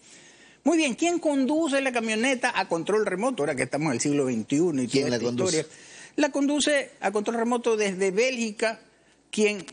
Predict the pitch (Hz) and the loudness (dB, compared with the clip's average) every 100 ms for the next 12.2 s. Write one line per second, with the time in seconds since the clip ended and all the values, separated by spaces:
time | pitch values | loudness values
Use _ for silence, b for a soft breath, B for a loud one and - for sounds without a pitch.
0 | - 180 180 190 254 240 226 202 190 185 | -4 0 2 2 2 0 0 0 0 0
1 | 254 247 233 226 202 196 190 185 196 220 | 0 0 2 0 -2 -2 -2 0 0 -2
2 | 220 208 202 196 208 254 247 - _ _ | -2 0 0 0 -2 -2 -4 -8 _ _
3 | _ - - - 170 170 165 196 233 233 | _ -20 -18 -4 -2 0 0 0 -2 0
4 | 220 190 220 226 202 185 170 180 254 214 | -2 0 0 0 0 -4 -2 0 0 -2
5 | 156 - - - 135 147 151 - - - | -6 -6 -8 -6 -2 0 -2 -4 -6 -4
6 | 120 123 - 131 214 220 147 143 277 185 | -2 -2 0 0 0 0 0 2 0 -2
7 | 139 - _ b b b - 147 139 135 | -4 -8 _ b b b -2 -2 0 0
8 | 127 131 147 180 202 175 131 123 123 143 | 0 0 0 0 0 0 -2 0 0 2
9 | 180 165 175 147 151 175 165 127 - 180 | 2 2 0 0 0 -2 0 -2 0 0
10 | 175 180 143 127 - 170 165 165 - - | 0 0 0 0 -2 -2 0 -2 -2 -4
11 | 190 175 143 107 151 233 185 - 117 101 | -2 -2 -2 0 0 -2 -4 -4 -2 0
12 | 104 87 | 0 -2